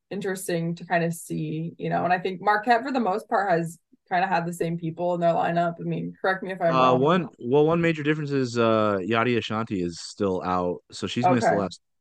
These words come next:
Speaker 2: two weeks with the, they said it was an appendix. So I don't know if she had it taken out or if she was just sick.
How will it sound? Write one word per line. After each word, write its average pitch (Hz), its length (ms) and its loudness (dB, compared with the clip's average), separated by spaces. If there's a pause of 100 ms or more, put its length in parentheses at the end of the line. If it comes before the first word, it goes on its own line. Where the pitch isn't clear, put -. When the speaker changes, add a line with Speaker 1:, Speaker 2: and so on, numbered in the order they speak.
Speaker 2:
two 117 160 2
weeks 107 220 2
with 98 160 -2
the, 92 240 -4 (260)
they 104 120 -2
said 151 220 2
it 135 40 2
was 113 160 2
an 107 60 2
appendix. 90 520 -4
So 110 80 0
I 107 40 0
don't 107 100 -2
know 104 140 -2
if 90 140 -6
she - 120 -6
had 92 140 -2
it 82 80 -6
taken 98 280 -2
out 107 280 0
or 92 100 -2
if 80 60 -6
she - 120 -8
was 85 80 -8
just 80 260 -10
sick. 107 340 -2